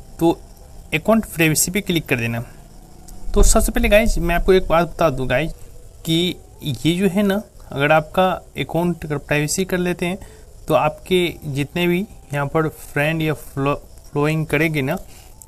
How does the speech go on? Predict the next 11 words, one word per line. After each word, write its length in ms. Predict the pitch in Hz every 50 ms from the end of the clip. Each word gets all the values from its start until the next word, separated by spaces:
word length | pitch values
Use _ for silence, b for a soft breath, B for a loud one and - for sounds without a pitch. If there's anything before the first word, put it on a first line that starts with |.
| - -
तो 100 | 143 143
वो 260 | 139 135 147 160 160 151 - - - - - - - - - - -
यहाँ 280 | 135 131 127 127 135 143
पर 180 | - - 165 156
आपको 400 | 147 143 - - - 196 208 208 202 - - - -
आपका 260 | 143 - - - 147
profile 460 | 143 - 151 143 131 - - 180 180
कभी 320 | 170 - 143 131 135 147
नहीं 160 | 147 143 139 131
देख 200 | 123 127 120 - -
पाएगा। 300 | 127 120 117 117 123 123